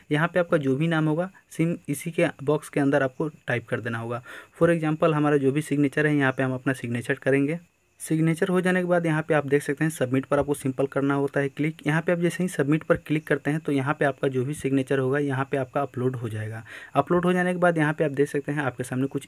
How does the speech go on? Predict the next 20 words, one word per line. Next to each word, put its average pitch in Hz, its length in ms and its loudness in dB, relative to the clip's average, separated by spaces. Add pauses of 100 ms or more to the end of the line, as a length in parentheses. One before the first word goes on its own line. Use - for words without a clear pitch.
इस 123 140 -8
तरीके 127 240 -6
का 131 120 -6
इंटरफेस 127 380 -6
देखने 123 300 -6
को 131 120 -6
मिलेगा। 131 280 -2 (240)
आप 151 160 2
देख 165 160 2
सकते 170 220 -2
हैं 165 40 2
नीचे 151 200 0
में 156 120 0
देखने 147 220 0
को 147 120 -4
मिलेगा 147 260 2
Proceed 135 480 -2
to 147 140 -4
Aadhaar 120 360 -4
Sign, 131 300 -2